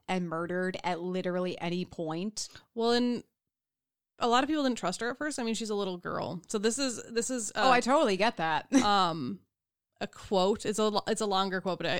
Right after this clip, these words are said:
Speaker 2: I t-, pulled it out of an article. So it's about a guy who, it's a,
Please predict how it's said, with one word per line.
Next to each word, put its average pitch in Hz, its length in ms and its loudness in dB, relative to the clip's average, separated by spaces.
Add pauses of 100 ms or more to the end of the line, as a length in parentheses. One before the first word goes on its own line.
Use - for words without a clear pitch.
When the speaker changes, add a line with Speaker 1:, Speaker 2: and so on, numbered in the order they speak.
Speaker 2:
I - 20 0
t-, - 240 -8
pulled 202 240 -2
it 190 60 2
out 175 120 2
of 165 80 -2
an 160 80 -6
article. 170 640 -4 (100)
So - 140 -6
it's 185 100 -4
about 190 260 2
a 196 100 0
guy 175 340 2
who, 170 640 -4 (1600)
it's 196 160 -6
a, 180 260 0